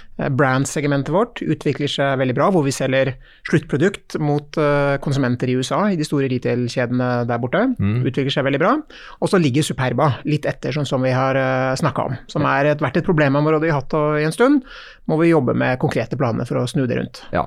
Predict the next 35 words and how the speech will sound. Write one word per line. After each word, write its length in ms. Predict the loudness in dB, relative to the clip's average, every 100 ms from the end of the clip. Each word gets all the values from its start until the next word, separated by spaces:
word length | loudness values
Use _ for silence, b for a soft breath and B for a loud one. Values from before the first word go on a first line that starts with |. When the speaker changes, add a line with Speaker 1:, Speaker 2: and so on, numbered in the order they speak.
| -2
Speaker 2:
for 120 | -2
hvis 160 | 0 0
vi 100 | 0
deler 320 | 2 2 2
inn 100 | 0
det 160 | 0 2
dere 160 | 2
driver, 220 | 2 0
så 200 | 0 0
har 300 | 2 2 2
dere 140 | 2 0
Superba, 560 | -2 0 0 2 2
som 160 | 0 0
da 260 | 2 4 2
er 60 | 2
olje, 520 | 0 0 0 0 0
som 300 | -2 -2 0
går 160 | 0 0
egentlig 400 | 0 -2 -4 -4
til 120 | -2
menneske-, 760 | 0 -2 -4 -4 -2 0 -2 -4
menneskelig 360 | -4 -4 -2 -4
konsum, 500 | -4 0 2 4 2
altså 580 | 0 0 2 2 2 0 -4
kosttilskudd 1040 | -2 -4 -6 _ -14 -4 -4 0 0 0 -6 B B B B
og 120 | -2 0
andre 180 | 0
ting. 260 | 2 0 0 -2
Eh, 280 | 0 2 2
og 140 | 0 -2
så 160 | 0 2 2
har 160 | 2
dere 320 | 2 2 0 0
krill, 420 | 0 2 0 -2
eller 340 | -2 0 -2